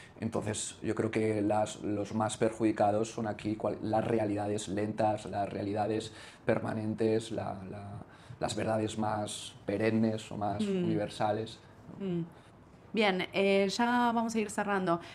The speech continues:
Speaker 2: Yo quiero hacer una mini nota al pie. Eh, quiero recomendarles a las personas que estén escuchando esto que vayan a ver el video de Brigitte Baptiste, eh, que habla sobre, eh, la naturaleza, porque me parece que también tenemos mucho que revisar respecto a todas nuestras teorías sobre la biología,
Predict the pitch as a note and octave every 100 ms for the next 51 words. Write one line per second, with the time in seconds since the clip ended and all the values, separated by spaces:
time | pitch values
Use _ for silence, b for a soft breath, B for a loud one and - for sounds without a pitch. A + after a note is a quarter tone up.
0 | B - A#3+ C#4+ C#4 - F#3 A3 A3 A#3+
1 | - - F#3+ G3 G3 G3 G#3 A3 G#3 A3+
2 | G3+ - F#3+ G3 C#4 E4 - - F3+ F3
3 | E3+ E3+ F#3 G#3+ G#3+ F#3 F3 F3 F3+ G3
4 | G#3 A3 A3+ A3 E3+ D#3+ D#3 F#3+ F3+ -
5 | F3+ - F3 F3+ F3 F#3 G3+ G#3 E3 E3+
6 | F#3+ E3+ E3+ F#3+ F3+ D#3+ E3+ F3+ E3+ D#3+
7 | - E3+ - D#3+ - F#3 A3+ - - D3+
8 | D3+ D3 D3 - D#3+ E3+ E3 - D3+ D3+
9 | C#3+ C#3+ B B B B - D3+ D3+ D#3+
10 | D#3+ D#3+ D#3 F3+ F#3+ B3 A#3+ D#3 - D3
11 | C#3 C#3+ D3 E3+ E3+ D#3+ D3+ E3 E3 E3
12 | E3+ F3 D#3 C#3 C#3 E3+ E3+ E3 - D#3+
13 | E3 D#3+ - D3+ D3+ D#3+ C#3+ C3 D3+ D#3+
14 | E3 D#3+ C#3+ D3 C#3+ C#3 C#3+ - F#3 F#3+